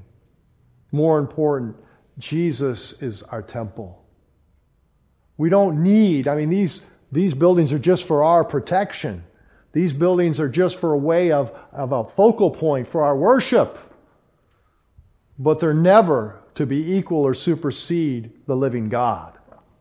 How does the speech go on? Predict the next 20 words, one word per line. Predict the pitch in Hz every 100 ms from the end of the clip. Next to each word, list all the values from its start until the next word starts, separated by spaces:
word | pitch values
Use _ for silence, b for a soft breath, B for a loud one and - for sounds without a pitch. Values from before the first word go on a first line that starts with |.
| _ _ _ _ _ _ _ _ -
As | 117 113
we | 127 127
read | 120 135 131
from | 131 117
Hebrews | 156 175 135 117 - -
this | 127 -
past | 143 123 -
Sunday, | 156 156 123 110 92 b b b b _ _ _ _ _
Jesus | 123 147 131 120
is | 135 104
the | 117
builder | 120 139 123 113
of | 104
all | 151 160
things. | - 107 82 85 _ - - - _ _ _ _ _ _ _ _
He | - 135 131
is | 113
not | 113 131 117 -
the |
building, | 98 131 151 107 92